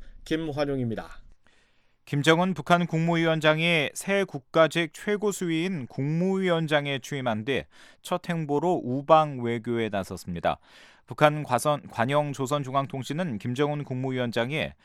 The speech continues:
Speaker 2: 지난달 삼십 일 중국 공산당 창건 구십오 도를 맞아 시진핑 중국 국가주석에게 축전을 보내고 양국 친선을 새 세기의 요구에 맞게 발전시키고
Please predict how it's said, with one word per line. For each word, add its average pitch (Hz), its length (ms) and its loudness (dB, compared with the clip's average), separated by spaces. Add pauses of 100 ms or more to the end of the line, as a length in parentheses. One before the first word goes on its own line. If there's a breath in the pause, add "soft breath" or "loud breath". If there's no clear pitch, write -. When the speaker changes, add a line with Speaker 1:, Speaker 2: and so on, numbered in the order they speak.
(260 soft breath)
Speaker 2:
지난달 147 400 4
삼십 147 340 -2
일 156 240 2
중국 139 320 -4
공산당 143 800 0
창건 143 560 -2
구십오 127 480 -4
도를 156 200 0
맞아 113 480 2 (300 soft breath)
시진핑 196 560 -2
중국 147 300 -8
국가주석에게 135 960 0
축전을 185 440 -2
보내고 113 520 -2 (280 soft breath)
양국 120 420 2
친선을 139 640 -2
새 175 320 -4
세기의 147 520 -2
요구에 123 440 0
맞게 107 360 0
발전시키고 120 920 -6